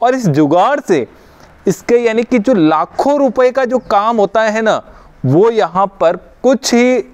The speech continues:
रुपए में काम हो रहा है यहाँ पे। तो एक बार देखते हैं अपन live कि वो जुगाड़ क्या है। जैसा कि मेरे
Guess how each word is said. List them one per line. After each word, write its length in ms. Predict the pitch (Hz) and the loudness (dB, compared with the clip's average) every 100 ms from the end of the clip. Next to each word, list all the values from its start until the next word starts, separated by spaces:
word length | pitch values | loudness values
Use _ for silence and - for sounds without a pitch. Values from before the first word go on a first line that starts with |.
| - | -4
रुपए 340 | 143 151 185 180 | -2 0 0 0
में 160 | 202 208 | -2 -2
काम 320 | 147 156 156 - | -2 -2 -6 -6
हो 220 | 127 139 | -2 0
रहा 140 | 139 | 0
है 160 | 117 117 | -4 -4
यहाँ 200 | 110 104 - | -4 -4 -4
पे। 100 | 101 - - - - - | -6 -8 -20 -20 -8 -4
तो 60 | |
एक 160 | 160 156 | -2 0
बार 200 | 226 247 | -2 0
देखते 360 | 190 180 262 247 | -2 0 0 0
हैं 140 | 247 | 0
अपन 300 | 220 190 165 | -2 -4 0
live 420 | 147 165 240 269 - - - | 0 2 0 -4 -12 -20 -8
कि 80 | 190 | -4
वो 240 | 160 202 180 | 0 0 0
जुगाड़ 460 | 139 151 160 196 | 0 2 0 -2
क्या 360 | 202 - 196 185 | -8 -4 -2 -2
है। 200 | 143 101 | -4 -4
जैसा 260 | 117 170 240 | -2 0 0
कि 120 | 254 | 0
मेरे 220 | 233 233 | 0 0